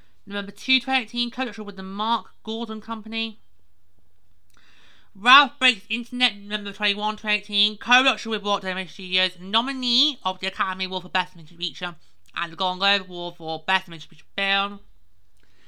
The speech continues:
Mary Poppins Returns, November, December eighth, nineteen, twenty eighteen, co-production with Luke Kumar Productions and Mark Platt Productions,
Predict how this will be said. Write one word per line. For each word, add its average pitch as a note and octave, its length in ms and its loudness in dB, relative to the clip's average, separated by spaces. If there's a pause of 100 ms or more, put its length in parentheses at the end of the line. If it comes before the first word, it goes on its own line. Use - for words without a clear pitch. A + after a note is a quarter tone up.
(400)
Mary G3+ 200 6
Poppins G#3 240 -6
Returns, G#3+ 520 6
November, G#3 240 -2 (320)
December G#3 420 4 (100)
eighth, B3+ 280 6
nineteen, B3+ 580 6
twenty F#3+ 220 0
eighteen, F3+ 420 2
co-production A3+ 400 2
with F#3+ 220 -2
Luke G#3+ 380 -2
Kumar F3 420 4
Productions E3+ 560 -2
and E3 260 -4
Mark F3 440 0
Platt D#3 280 0 (560)
Productions, E3 400 -4